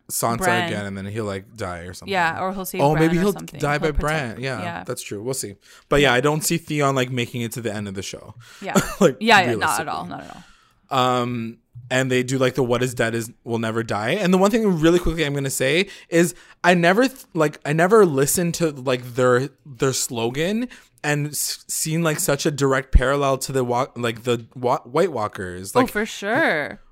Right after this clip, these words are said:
Speaker 1: "What is dead will, may never die." Like, I'm like, "They're fucking, they are dead people."
Speaker 2: Yeah.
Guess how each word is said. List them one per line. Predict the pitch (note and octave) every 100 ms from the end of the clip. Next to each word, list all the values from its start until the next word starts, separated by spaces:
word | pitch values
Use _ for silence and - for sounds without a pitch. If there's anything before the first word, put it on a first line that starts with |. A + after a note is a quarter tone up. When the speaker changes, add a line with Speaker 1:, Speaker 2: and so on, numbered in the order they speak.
| _
Speaker 1:
"What | B2+ B2 D#3
is | E3 C#3+
dead | C#3 C3+
will, | C#3 D3 -
may | C3+ C3 C3+
never | B2+ C3
die." | B2 A2 G#2 C3+
Like, | D#3+ C#3
I'm | C#3+
like, | C#3 C#3
"They're | C3+ C3+ C3
fucking, | C3 C3+ C3 D3 C3+ C3 A2+
they | B2+ B2+
are | A2+ D#3+
dead | C#3+ G#2 F#2
people." | - E2 F2 F2 F2+
Speaker 2:
Yeah. | G3